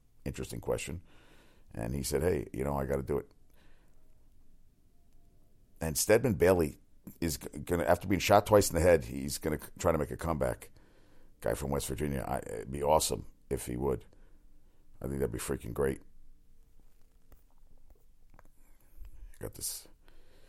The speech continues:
And it just, just a fu-, you know, yeah, I don't get to ask too many weird, that, that's a weird question, right?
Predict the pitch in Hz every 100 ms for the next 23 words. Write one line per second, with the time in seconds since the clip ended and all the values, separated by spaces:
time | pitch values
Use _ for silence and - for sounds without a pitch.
0 | - - - 80 78 73 71 69 - 73
1 | 87 - 82 80 73 73 - 80 80 85
2 | 78 69 - - - 73 73 65 - 85
3 | 87 82 73 73 - 76 69 76 98 -
4 | 107 92 73 - 65 - 73 107